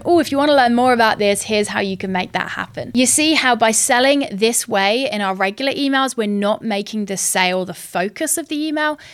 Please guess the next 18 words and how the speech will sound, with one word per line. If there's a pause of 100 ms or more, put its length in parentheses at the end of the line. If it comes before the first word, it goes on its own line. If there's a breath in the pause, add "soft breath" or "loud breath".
(140)
but
we're
just
offering
those
little
nudges (360 soft breath)
sowing
those
seeds
that
might
give
people
that
invitation
to
buy.